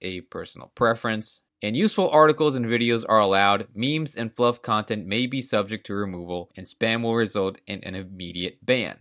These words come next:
So, uh, I mean, we're gonna look through some of these posts here and get a brief idea of what this is. It may be about what it says it is, but let's check it out. <laughs> This is a good one right here. So this girl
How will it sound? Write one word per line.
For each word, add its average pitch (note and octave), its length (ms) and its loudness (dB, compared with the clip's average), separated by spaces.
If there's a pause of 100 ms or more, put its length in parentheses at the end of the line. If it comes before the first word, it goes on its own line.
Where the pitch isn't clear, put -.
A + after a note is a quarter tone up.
So, B2+ 580 0 (160)
uh, G2+ 320 -14
I A2 60 -16
mean, A#2 420 -6 (440)
we're E3+ 120 8
gonna E3 160 10
look D3 200 8
through B2 100 2
some B2 220 2
of A2+ 40 2
these A2 200 2
posts A2 420 0
here A2+ 440 2 (180)
and G2 320 -4 (200)
get A2 160 2
a G#2 40 -2
brief A2 340 0
idea G2 460 4
of F#2 300 -2
what F#2+ 280 0
this F#2+ 240 -8
is. C3 340 2 (380)
It F#2+ 160 -6
may G#2 280 4
be A#2 240 2
about A#2 280 6
what A#2+ 120 4
it A#2 60 -2
says A#2 300 2
it A2+ 100 0
is, A2+ 200 2
but - 280 -6 (220)
let's G2 260 0
check - 240 -8
it - 60 -8
out. - 220 -8 (420)
<laughs> - 80 -12 (1700)
This D#3+ 220 4
is C#3 80 -6
a C3+ 60 4
good C#3+ 240 8
one C3 140 6
right B2 200 6
here. A#2+ 320 2 (160)
So - 160 -10
this C#3 240 0
girl A#2 640 8